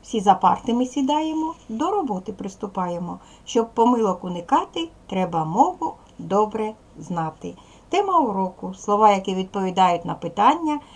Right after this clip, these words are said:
що робити, що зробити, що робив, що буде робити.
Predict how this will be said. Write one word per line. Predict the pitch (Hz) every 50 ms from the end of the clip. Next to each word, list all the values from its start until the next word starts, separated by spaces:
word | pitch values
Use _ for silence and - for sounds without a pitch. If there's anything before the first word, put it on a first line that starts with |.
| - - -
що | - - - 403 403
робити, | 311 247 175 165 180 196 214 220 - - - -
що | - - 269 226
зробити, | 220 208 190 180 165 165 185 190 226 254 254 - 330 285
що | - - - 208 185
робив, | 175 170 160 156 165 185 233 302 311 - - - - - -
що | - - - 180 165 151
буде | 147 165 170 196 214 226 269 277 277 - - - - - - - _ -
робити. | 214 220 226 196 165 156 151 151 - - 160